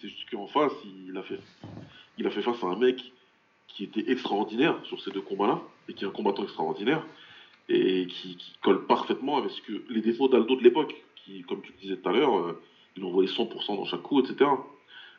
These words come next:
Donc, euh, moi, je disais, malgré les défaites contre Holloway, il bat quatre-vingt-dix pour cent du roster.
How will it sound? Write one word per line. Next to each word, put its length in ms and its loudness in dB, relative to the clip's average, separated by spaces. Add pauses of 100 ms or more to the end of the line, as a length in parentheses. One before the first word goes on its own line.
(140)
Donc, 240 -8
euh, 440 2
moi, 120 4
je 80 0
disais, 480 6
malgré 480 0
les 80 2
défaites 260 -8
contre 220 -8
Holloway, 320 4
il 100 -10
bat 140 2
quatre-vingt-dix 420 -8
pour 160 -16
cent 220 -8
du 100 -18
roster. 300 -8